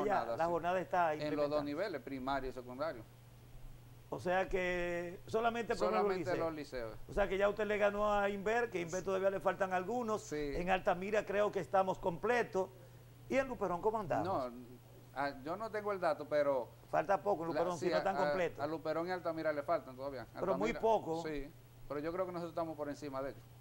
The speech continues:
Speaker 2: Pero que ustedes estaban atrás, yo, yo ahora estoy
Speaker 1: Sí.
Speaker 2: contentísimo. Bueno, aquí está, vamos a ver.
Speaker 1: Ah, ah, bueno, ahí están, son los datos generales de, de lo que el distrito ha recibido.
Speaker 2: Estamos hablando, ¿y usted ve ya esa letrica de ahí?
Speaker 1: No, no la veo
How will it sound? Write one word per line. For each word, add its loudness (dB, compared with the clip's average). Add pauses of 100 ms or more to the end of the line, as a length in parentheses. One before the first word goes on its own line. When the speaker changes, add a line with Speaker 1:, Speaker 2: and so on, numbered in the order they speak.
Speaker 2:
Pero 0
que 0
ustedes 0
estaban 4
atrás, 6
yo, -2
yo 0
ahora 2
estoy -2
Speaker 1:
Sí. -4
Speaker 2:
contentísimo. -2 (200)
Bueno, 4
aquí 2
está, 4
vamos 2
a 4
ver. 0 (440)
Speaker 1:
Ah, -2
ah, -2
bueno, -6
ahí 0
están, -2
son -2
los -2
datos -2
generales 0 (640)
de, -4
de -4
lo -2
que -4
el -8
distrito -2 (420)
ha -2
recibido. -6 (1600)
Speaker 2:
Estamos 0
hablando, 4
¿y -4
usted 0
ve 2
ya 4
esa 2
letrica -2
de 2
ahí? 2
Speaker 1:
No, -2
no -2
la 0
veo -4